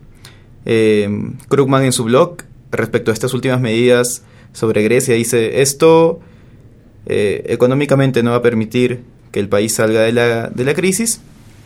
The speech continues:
y además", eh, dice, "mata el proyecto europeo de democracia", y etcétera, ¿no? También menciona que, por ejemplo, eh, Alemania, este,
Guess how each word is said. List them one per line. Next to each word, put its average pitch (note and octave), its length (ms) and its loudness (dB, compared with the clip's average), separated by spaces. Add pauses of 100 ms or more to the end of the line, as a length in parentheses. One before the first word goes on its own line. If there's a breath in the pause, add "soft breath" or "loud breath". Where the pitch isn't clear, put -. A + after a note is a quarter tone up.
(120)
y D#3+ 140 2
además", E3+ 640 2 (580)
eh, G#2+ 200 -2
dice, B2 540 0
"mata A2+ 360 2
el A#2+ 80 0
proyecto G#2 420 -2
europeo G2 480 0
de E2 120 -4
democracia", G2+ 760 -4
y - 240 -14
etcétera, - 460 -6
¿no? E3 140 -4 (720 loud breath)
También C3 240 4
menciona C3+ 380 2
que, C3+ 80 -2
por B2 120 2
ejemplo, B2+ 480 4
eh, G#2+ 420 2
Alemania, A#2+ 920 2 (720)
este, G#2 800 -4